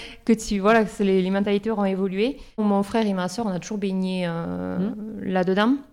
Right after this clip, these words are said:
Speaker 1: Mon frère sait conduire les tracteurs et, euh, pour le coup, euh, ma sœur, euh, le week-end, vient m'aider à, à traire ou, euh,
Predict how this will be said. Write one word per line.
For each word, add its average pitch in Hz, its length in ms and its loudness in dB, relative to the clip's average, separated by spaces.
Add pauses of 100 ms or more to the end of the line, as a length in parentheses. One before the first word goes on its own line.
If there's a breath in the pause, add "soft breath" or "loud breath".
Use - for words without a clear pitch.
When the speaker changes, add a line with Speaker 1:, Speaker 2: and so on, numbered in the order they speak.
(180)
Speaker 1:
Mon 196 100 4
frère 196 180 2
sait 185 120 0
conduire 175 240 2
les 170 60 2
tracteurs 202 400 0
et, 180 180 -2
euh, 170 600 -4 (120)
pour - 160 -4
le 180 100 2
coup, 190 240 2
euh, 180 60 4
ma 175 160 0
sœur, 190 260 -4
euh, 170 320 0
le 170 120 2
week-end, 185 380 0 (120)
vient 175 160 -2
m'aider 175 340 0
à, 165 260 -2 (140)
à 185 140 4
traire 202 480 4
ou, 170 160 4
euh, 165 440 0